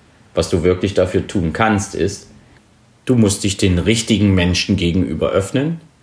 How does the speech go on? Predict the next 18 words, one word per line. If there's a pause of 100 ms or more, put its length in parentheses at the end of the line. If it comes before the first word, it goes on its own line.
(500)
Du
darfst
Vertrauen
gegenüber
diesen
Menschen
aufbauen. (760)
Und
du
darfst
natürlich
auch
die
Hinweise
und
Tipps
dieser
Menschen